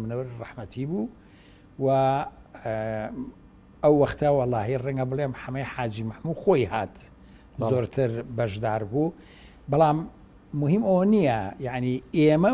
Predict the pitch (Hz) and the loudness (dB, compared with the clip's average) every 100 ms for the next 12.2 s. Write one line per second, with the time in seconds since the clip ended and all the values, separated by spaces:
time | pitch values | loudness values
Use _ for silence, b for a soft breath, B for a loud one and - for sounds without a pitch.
0 | 254 - 170 131 123 196 - 151 127 - | 4 2 2 4 2 0 -2 -2 -2 -4
1 | 127 147 202 - 120 - 113 113 107 - | -4 -4 -4 -4 -6 -6 -10 -8 -8 -8
2 | 110 104 104 101 98 170 190 - B 113 | -8 -8 -8 -10 -2 0 0 -6 B -8
3 | 110 104 143 143 147 139 113 - 208 233 | -6 -2 2 2 2 0 0 -2 0 0
4 | 254 - - - - - - - 151 151 | -2 -12 -20 -20 -20 -20 -18 -4 0 4
5 | 151 151 147 262 - 156 214 202 147 135 | 6 6 2 -2 -6 2 6 8 6 4
6 | 135 139 127 127 117 123 117 131 160 147 | 2 2 2 2 0 -2 -4 -2 -2 0
7 | 143 185 - - 143 127 120 110 - - | -2 -4 -4 -6 -2 -2 -2 -6 -8 -8
8 | 120 107 131 160 208 - B B B B | -8 -2 4 4 2 -4 B B B B
9 | - 151 156 - - - 196 180 147 170 | -2 0 2 0 -4 2 4 4 2 2
10 | 165 165 160 - 170 151 135 151 139 131 | 2 2 2 4 4 6 4 0 0 0
11 | 127 127 131 127 120 117 110 117 117 113 | 0 0 0 -2 -4 -6 -6 -4 -4 -4
12 | - | -6